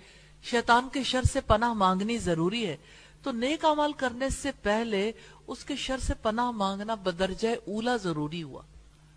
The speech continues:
یعنی سارے نیک اعمال کرنے سے پہلے شیطان سے پناہ مانگنی چاہیے۔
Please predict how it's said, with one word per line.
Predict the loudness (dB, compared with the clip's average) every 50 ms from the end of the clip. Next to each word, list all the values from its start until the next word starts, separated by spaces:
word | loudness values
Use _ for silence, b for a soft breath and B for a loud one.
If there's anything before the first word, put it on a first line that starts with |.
| -20 -20 -16 -14
یعنی | -10 -10 -10 -8 -4
سارے | -2 0 0 0 0
نیک | 0 0 0 0 2 2
اعمال | 2 2 2 2 -2
کرنے | -2 -6 -8 -8 -6 -8 -8
سے | -8 -10 -12
پہلے | -10 -8 -8 -8 -6 -6 -8 -8 -8 B B B B B B B
شیطان | -6 -4 -4 -2 0 0 0 0 0 0
سے | -4 -4
پناہ | -2 -2 -2 0 0 0
مانگنی | -2 -2 -4 -4 -4 -6 -6 -8 -8
چاہیے۔ | -8 -12 -14 -14 -14 -16